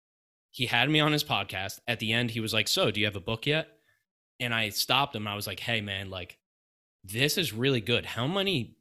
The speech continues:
booked, how many clients do you get a year from this?" He was like, "I do ten podcast episodes a month, and I make an extra hundred thousand or two hundred thousand dollars a year just from that."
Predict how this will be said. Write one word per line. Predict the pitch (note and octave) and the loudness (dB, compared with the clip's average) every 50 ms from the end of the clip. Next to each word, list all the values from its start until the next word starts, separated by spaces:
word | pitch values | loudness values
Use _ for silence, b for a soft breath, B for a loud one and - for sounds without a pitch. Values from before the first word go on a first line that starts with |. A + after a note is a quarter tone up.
| _ _ - | _ _ -2
booked, | A#2+ B2 - - - - - _ _ _ | -2 -2 -2 -4 -8 -14 -14 _ _ _
how | - - - D#3 F3+ G#3+ A#3 | -12 -6 -4 -2 0 0 0
many | G#3 E3 D#3+ F3 E3+ | 0 0 0 -2 -2
clients | - - - B2+ B2+ B2+ A#2+ A2 - | -4 -4 -4 -2 0 0 0 0 -2
do | - A#2 | -2 -2
you | A2 | 0
get | G#2 G#2+ G#2 | 0 0 0
a | G2+ | 0
year | F#2 G2 G2+ G2 F#2+ F#2 F2+ - _ | -2 -2 -2 -4 -4 -6 -10 -14 _
from | - - G#2 F2 F2 | -12 -10 -10 -8 -8
this?" | E2 D2+ - - - - - _ _ _ _ _ _ | -10 -10 -10 -10 -12 -14 -16 _ _ _ _ _ _
He | - B2 | -2 0
was | B2 A#2+ A2+ | 2 4 4
like, | B2+ A#2 A#2+ | 4 4 4
"I | A#2+ | 2
do | A#2+ B2+ C3 B2 | 2 4 2 0
ten | A#2 - - - - B2+ B2+ C#3+ D#3+ D3+ | 0 -2 -8 -4 -2 0 0 0 0 -2
podcast | B2+ C#3+ C3+ C3 C3 D#3 C3+ B2 - | 0 0 0 0 2 0 0 2 2
episodes | C3 B2 A#2 A#2+ - B2+ A#2+ G#2 | 0 0 0 -2 -2 -2 -2 -2
a | G#2 | -2
month, | G#2+ G2+ G2+ A#2 B2 - - _ _ _ _ - | -2 -2 -2 -2 -4 -6 -10 _ _ _ _ -6
and | A2 A#2 | -2 0
I | A2+ | 0
make | A2+ A2+ A2 A2 | 2 2 2 0
an | A2 - - | -2 -2 -2
extra | A#2 A2+ - - - A#2+ A#2 A2+ A2 - - _ _ _ _ _ _ _ _ _ _ _ _ _ - | -2 -2 -2 0 0 2 2 2 0 -4 -10 _ _ _ _ _ _ _ _ _ _ _ _ _ -6
hundred | - C3+ B2+ A#2+ B2 G#2+ | -2 0 0 0 0 2
thousand | - A2+ A2+ A#2 G#2+ A2 G#2+ | 4 4 4 4 4 2 0
or | G2+ | 0
two | F#2+ - A#2 G#2 | 0 -2 -2 -2
hundred | G#2+ G#2 F#2+ F#2 | -2 -4 -4 -4
thousand | - G2+ G2+ G2+ G2 G2 | -2 -2 -2 -2 -4 -6
dollars | F#2+ G2 F#2+ F#2+ F2+ F2 F#2+ | -6 -4 -4 -4 -6 -8 -10
a | F2+ | -10
year | F2+ F#2+ F#2 F2 | -10 -10 -10 -10
just | E2+ - G2+ G2+ - - | -6 -6 -4 -4 -4 -6
from | - F#2+ F2 | -8 -10 -10
that." | F2 E2+ D2+ - _ | -10 -10 -12 -12 _